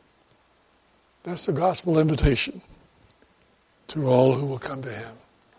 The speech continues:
But if you don't, there are penalties. For one thing, you will go ahead and wallow around in the cesspool of your sins.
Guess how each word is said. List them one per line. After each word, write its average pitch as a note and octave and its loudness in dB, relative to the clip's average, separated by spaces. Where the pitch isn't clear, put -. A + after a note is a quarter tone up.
But F3 4
if G3 0
you A3 4
don't, A#3+ 6
there D3+ -10
are - -10
penalties. C3 -6
For - -14
one D#3+ -2
thing, F3+ -2
you D3 -4
will C#3 -2
go D#3+ 2
ahead D#3+ 4
and C3+ -10
wallow D#3 4
around D3+ 0
in C3+ -8
the B2+ -6
cesspool D#3+ -2
of D#3 -2
your E3 -4
sins. C#3 -8